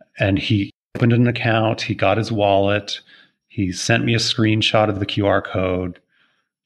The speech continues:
I sent him a little chunk of Bitcoin. Within minutes, it was there. And then I said, "Okay, now you have to sell it." And he, he was so on it. And within, in a couple of hours,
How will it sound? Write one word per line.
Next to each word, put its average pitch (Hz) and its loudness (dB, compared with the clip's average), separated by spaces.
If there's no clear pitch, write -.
I - -6
sent 117 2
him 120 4
a 110 4
little 107 0
chunk - -2
of 92 -4
Bitcoin. 92 -2
Within 101 0
minutes, 113 2
it 127 -2
was 98 -2
there. 95 0
And 98 0
then 98 2
I 87 2
said, 98 -2
"Okay, 117 0
now 98 0
you 104 0
have 107 -2
to - -8
sell 127 2
it." - -6
And 92 -4
he, - -4
he - 0
was 123 2
so 127 4
on 120 2
it. 98 0
And 104 0
within, 123 2
in 160 6
a - 4
couple 143 2
of 107 2
hours, 101 2